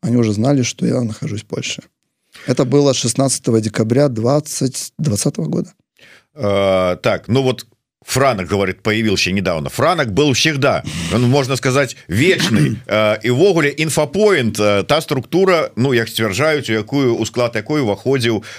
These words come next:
Speaker 2: э, Ч К Б і падпарадкоўваўся. Дарэчы, вот, э,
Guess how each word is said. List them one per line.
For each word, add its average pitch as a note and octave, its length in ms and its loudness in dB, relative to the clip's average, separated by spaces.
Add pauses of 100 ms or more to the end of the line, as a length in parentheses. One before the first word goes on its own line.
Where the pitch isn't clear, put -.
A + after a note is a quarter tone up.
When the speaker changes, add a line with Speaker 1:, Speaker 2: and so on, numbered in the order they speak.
(140)
Speaker 2:
э, G2+ 300 4
Ч B2 160 -2
К C3+ 140 0
Б A2 400 -2
і G2 160 0
падпарадкоўваўся. A2 880 -2
Дарэчы, B2+ 300 -2
вот, B2 240 0
э, A2+ 120 2